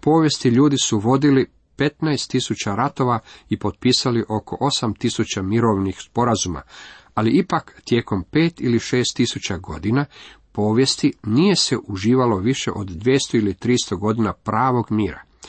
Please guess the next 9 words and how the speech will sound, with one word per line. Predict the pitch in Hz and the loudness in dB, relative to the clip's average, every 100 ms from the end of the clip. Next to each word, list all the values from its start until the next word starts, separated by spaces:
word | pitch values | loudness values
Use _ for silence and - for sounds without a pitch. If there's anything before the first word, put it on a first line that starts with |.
| - - - | -20 -16 -2
Čovjek | 139 156 156 - | 2 4 2 -2
je | 104 | -2
biće | 104 147 - 160 | 2 2 2 -4
koje | - 117 98 | -2 -2 0
voli | 117 165 117 | 2 2 2
rat, | 82 80 - - - - - - | 0 -6 -8 -16 -20 -20 -14 -4
voli | 120 143 139 127 _ _ _ - | 2 4 4 4 _ _ _ -2
je | 127 127 127 120 117 - | 0 2 0 0 -2 0
on | 123 131 | 0 2